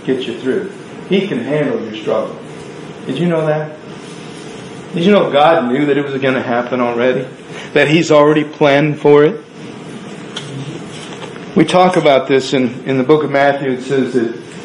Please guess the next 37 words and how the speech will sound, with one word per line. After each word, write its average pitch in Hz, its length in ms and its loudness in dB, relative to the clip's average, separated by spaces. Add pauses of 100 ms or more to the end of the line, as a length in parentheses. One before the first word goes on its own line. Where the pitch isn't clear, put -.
(380)
He 147 120 0
knows 139 560 0 (180)
that 131 140 0
even 127 240 -2
a 113 60 -4
sparrow 139 580 -2
falls 117 460 -2
from 120 160 -6
the 104 100 -6
tree. 113 260 -4
He 107 120 -8
sees 139 420 -2
it. 156 300 -4 (920)
But 175 120 4
we 190 120 4
miss 196 480 -2
the 156 100 2
whole 196 600 4
meaning 170 340 -2
of 135 60 -2
what 139 140 -2
Jesus 135 380 -6
is - 60 -12
saying. - 400 -2 (960)
And 165 100 2
if 185 140 2
you 226 120 4
miss 208 300 4
this, 160 180 -2
you're 185 120 0
gonna 202 160 4
miss 196 220 2
this 165 200 -2
whole 214 420 4
faith - 720 0
thing 139 300 -4 (140)
completely. 170 840 0